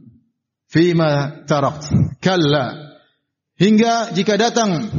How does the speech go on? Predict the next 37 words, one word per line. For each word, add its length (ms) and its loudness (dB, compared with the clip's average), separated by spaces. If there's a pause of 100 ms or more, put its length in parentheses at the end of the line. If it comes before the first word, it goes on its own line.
(1160)
salah 160 0
seorang 240 0
dari 160 4
mereka 320 2
kematian, 880 0
kemudian 240 0
dia 80 2
berkata, 480 0
"Qala 320 0
rabbirji'un, 480 0
ya 160 0
Allah, 160 0
kembalikan 560 0
aku. 560 -4 (1000)
Kembalikan 480 2
aku 160 0
di 160 2
dunia 240 2
untuk 240 0
apa? 480 -2
La'alli 720 0
a'malu 480 0
salihan 560 0
fima 240 0
tarakt." 400 -2
Aku 320 -4
ingin 160 0
mengerjakan 480 0
amal 240 0
saleh 320 -2
yang 80 0
sudah 240 -4
aku 80 -2
tinggalkan 480 -2
di 80 -2
masa 240 -4
kehidupanku. 640 -6